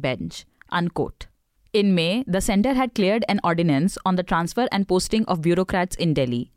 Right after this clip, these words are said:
It negated the Supreme Court's verdict that the Delhi government has control over the matter. In the same hearing, the court also recommended that the Lieutenant Governor and Chief Minister collaborate and agree on a suitable candidate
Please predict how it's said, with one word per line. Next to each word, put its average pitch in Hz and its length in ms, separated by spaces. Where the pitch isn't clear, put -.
It 180 240
negated 170 480
the 196 140
Supreme 240 340
Court's 233 260
verdict 165 400
that 170 80
the 175 180
Delhi 226 180
government 185 380
has 185 200
control 185 320
over 156 180
the 151 100
matter. 131 320
In 214 80
the 220 120
same 302 240
hearing, 185 580
the 196 60
court 254 220
also 202 260
recommended 170 680
that 180 120
the 196 120
Lieutenant 269 400
Governor 185 560
and 220 240
Chief 277 260
Minister 180 400
collaborate 165 640
and 202 280
agree 165 420
on 190 100
a 214 60
suitable 269 460
candidate 185 640